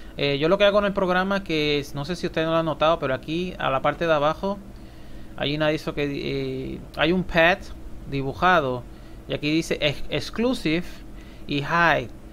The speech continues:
Yo uso mucho exclusive para, exclusive, perdón, exclusive es para poder, eh, remover lo que, el trabajo y ver la copia, la, la copia original. So, puedo comparar si estoy haciendo un buen trabajo, estoy, eh, cloneando bien la placa correctamente. Of course,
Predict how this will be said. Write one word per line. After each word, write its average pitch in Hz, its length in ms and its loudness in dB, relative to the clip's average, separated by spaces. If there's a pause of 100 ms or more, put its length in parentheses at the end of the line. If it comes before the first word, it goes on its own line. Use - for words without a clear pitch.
(260)
Yo 160 160 6
uso 190 220 4
mucho 208 240 0
exclusive 202 480 2
para, 147 320 6
exclusive, 180 480 0
perdón, 135 400 0
exclusive 208 640 0
es 151 140 -2
para 160 340 4
poder, 151 400 0 (520)
eh, 143 280 2
remover 147 680 2 (640)
lo 160 140 2
que, 139 100 0
el 151 80 0
trabajo 202 460 8
y 170 140 6
ver 160 260 4 (240)
la 143 220 0
copia, 135 420 2 (320)
la, 123 280 -6
la 127 120 -6
copia 175 300 0
original. 139 640 0
So, - 260 -6
puedo 147 320 -2
comparar 156 600 2 (600)
si 139 460 -4
estoy 151 220 -2
haciendo 151 280 -2
un 139 100 -6
buen 139 140 0
trabajo, 139 380 2
estoy, 127 300 -4
eh, 127 360 -6
cloneando 151 480 2
bien 151 180 -2
la 139 120 0
placa 143 280 0
correctamente. 135 760 -6
Of 156 220 2
course, 220 560 4